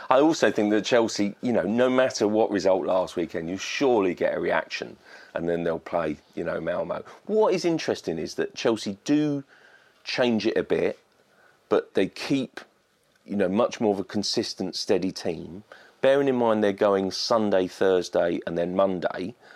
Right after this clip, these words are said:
I think you'll see Sarri actually pick a really strong team f-, for that game. Whereas,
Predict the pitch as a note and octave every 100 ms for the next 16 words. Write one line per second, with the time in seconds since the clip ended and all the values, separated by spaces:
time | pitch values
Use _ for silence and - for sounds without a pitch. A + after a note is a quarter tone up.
0 | - _ G#2+ A2+ - G2 - F2+ - F#2
1 | - F2+ F2+ F2 F2 E2+ _ _ _ -
2 | - F#2+ - F2 E2 _ _ _ G2+ F2+
3 | F2 G2 G2 F2+ E2+ - - E2+ E2+ -
4 | F#2 F2 D#2 - - - - - - -
5 | - - _ _ - - _ _ A2+ A2
6 | G#2+ G#2 -